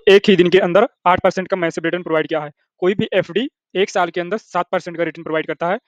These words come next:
but इस stock ने एक ही अन-, एक ही दिन के अंदर आठ परसेंट का मैसिव रिटर्न provide किया। तो ये क्यों ऐसा किया, ऐसा क्यों एक ही दिन के अंदर आठ परसेंट का रिटर्न provide किया, वो आने वाले video में मैं आपको बताऊंगा। उससे पहले मैं बात करूं तो आप लोग देख सकते हो,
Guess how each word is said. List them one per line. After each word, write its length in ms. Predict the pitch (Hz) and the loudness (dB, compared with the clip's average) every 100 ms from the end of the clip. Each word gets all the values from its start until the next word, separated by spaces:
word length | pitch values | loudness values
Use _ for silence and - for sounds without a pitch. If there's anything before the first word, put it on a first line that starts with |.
| _ 165 | _ -6
but 160 | 214 - | -6 -6
इस 120 | 214 | -12
stock 300 | 196 175 165 | -8 -4 -4
ने 80 | 202 - | -6 -6
एक 140 | 185 208 | -6 -6
ही 80 | - _ | -14 _
अन-, 200 | 175 165 - - | -12 -12 -12 -6
एक 160 | 190 | -6
ही 80 | 208 | -6
दिन 120 | 175 | -8
के 100 | 165 | -6
अंदर 200 | 165 170 240 _ _ - | -4 -4 -6 _ _ -6
आठ 140 | 175 | -6
परसेंट 280 | 185 185 175 | -6 -8 -6
का 120 | 254 - _ - | -8 -10 _ -8
मैसिव 260 | 165 226 - | -6 -6 -10
रिटर्न 200 | 170 170 | -8 -8
provide 260 | 160 156 156 | -4 -4 -4
किया। 180 | 151 143 _ _ - | -8 -10 _ _ -10
तो 60 | |
ये 120 | 214 262 | -8 -6
क्यों 240 | 254 240 | -4 -2
ऐसा 200 | 175 196 | -2 -6
किया, 240 | 185 165 165 | -6 -6 -4
ऐसा 180 | 185 220 | -6 -6
क्यों 200 | 240 220 196 | -8 -6 -6
एक 160 | 202 | -6
ही 60 | 202 180 180 165 | -8 -12 -18 -12
दिन 160 | 185 | -8
के 80 | 185 | -6
अंदर 200 | 180 214 - _ _ | -4 -6 -10 _ _
आठ 140 | 190 190 | -6 -4
परसेंट 260 | 190 185 | -6 -4
का 60 | 185 | -6
रिटर्न 180 | 160 170 | -6 -6
provide 240 | 160 156 | -6 -4
किया, 120 | 196 - _ | -6 -10 _
वो 100 | 208 - | -10 -6
आने 120 | 190 | -4
वाले 140 | 202 190 | -4 -4
video 200 | 180 185 | -4 -6
में 100 | 254 | -6
मैं 160 | 202 | -8
आपको 180 | 214 - | -8 -8
बताऊंगा। 340 | 170 147 151 180 _ _ - | -6 -6 -6 -10 _ _ -14
उससे 200 | 180 233 | -8 -4
पहले 160 | 226 226 | -2 -2
मैं 120 | 226 | -2
बात 140 | 180 | -4
करूं 160 | 180 202 | -4 -10
तो 100 | 220 | -6
आप 160 | 185 | -4
लोग 80 | 196 | -2
देख 140 | 180 202 | -2 -4
सकते 200 | 185 | -6
हो, 120 | 180 | -8